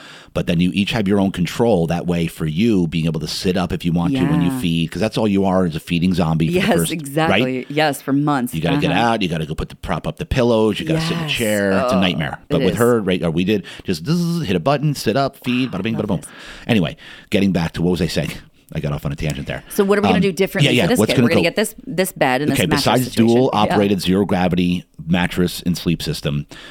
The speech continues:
Speaker 1: what, uh, what coming into it, planning between the two of you,
Speaker 2: Yeah.
Speaker 1: like, planning wise?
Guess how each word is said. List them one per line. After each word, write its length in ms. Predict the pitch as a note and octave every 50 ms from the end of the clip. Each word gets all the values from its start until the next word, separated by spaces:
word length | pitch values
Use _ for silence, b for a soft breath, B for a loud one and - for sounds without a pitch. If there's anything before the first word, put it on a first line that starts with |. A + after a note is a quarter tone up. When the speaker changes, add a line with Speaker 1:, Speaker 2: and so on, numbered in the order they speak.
| B B B
Speaker 1:
what, 320 | B E2+ F#2+ G2 - -
uh, 120 | G#2 F2+ E2+
what 260 | - D#2+ - - -
coming 300 | - G#2+ G#2 G#2+ A2 G#2+
into 240 | G#2 F#2+ - - F2+
it, 80 | E2 -
planning 360 | - - G#2 F#2+ F#2+ F#2+ F#2
between 360 | E2 - E2+ - - G#2 F#2
the 80 | D#2+ E2
two 320 | - - - A2+ A2 A2+
of 100 | A2+ F#2
you, 420 | G2 G2 G2 E2+ - - - - - - -
Speaker 2:
Yeah. 340 | - D3+ D3 C#3+ C3+ C3 B2+
Speaker 1:
like, 200 | - - B2 A#2+
planning 500 | - - A#2 G#2 G2+ G2+ F#2+ E2+ E2 D#2+
wise? 600 | C#2 C#2 C2+ A#1+ A1 A1 - - - - -